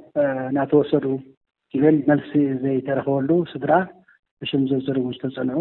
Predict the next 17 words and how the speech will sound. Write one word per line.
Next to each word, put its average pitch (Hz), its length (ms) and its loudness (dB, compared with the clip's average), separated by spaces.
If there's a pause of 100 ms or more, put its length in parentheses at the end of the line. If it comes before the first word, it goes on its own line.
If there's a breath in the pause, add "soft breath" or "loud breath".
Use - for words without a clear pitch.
(140)
ዝፍለጡ 139 380 -4
እዚኦም 143 260 2
እዮም። 120 160 -2 (580)
ኣብ 135 160 -2
ከተማ 156 300 6
ዛላንበሳ 147 380 6
እውን 151 160 4
ተመሳሳሊ 139 460 -2 (880)
ዓሰርተ 139 300 -4
ሓሙሽተ 143 380 2
ዝኾኑ፣ 143 280 0 (120)
እ፣ 151 160 -6 (100)
ድሕሪ - 260 -6
ፕሪቶርያ 143 400 0 (720 soft breath)
ዝተወሰዱ 143 480 2
ኣለዉ። 131 240 -2 (280)
እ፣ 143 100 -10